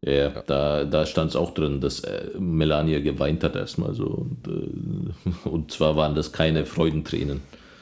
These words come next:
Speaker 2: Ja, weil, weil er ihr versprochen hat, dass es, dass er eh nicht gewinnt oder
Speaker 1: Mhm, ja, ja.
Speaker 2: irgendwie sowas.
Speaker 1: Weil sie halt nicht erwartet haben. Und, ähm,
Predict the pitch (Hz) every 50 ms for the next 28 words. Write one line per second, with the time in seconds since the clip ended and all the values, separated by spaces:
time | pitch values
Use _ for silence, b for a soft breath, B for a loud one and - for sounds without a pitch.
0 | B B B B B B B B _ _ - 90 95 98 95 85 90 90 92 98
1 | 85 78 - - - _ _ - - 85 87 82 87 71 82 82 - 85 - -
2 | - - 69 67 - - - 82 80 80 78 - 60 - - - - - - -
3 | - - - - - 78 82 - - 57 65 60 53 - - - - - 73 69
4 | 69 65 53 - 80 78 71 73 71 71 69 69 69 69 71 67 67 - - _
5 | _ _ - - - 67 65 64 57 50 50 50 - - _ - - 71 71 71
6 | 71 62 78 73 73 69 69 73 - 82 80 - 73 71 71 71 69 - - -
7 | - - 71 67 67 67 - - 71 69 69 67 67 67 67 67 69 69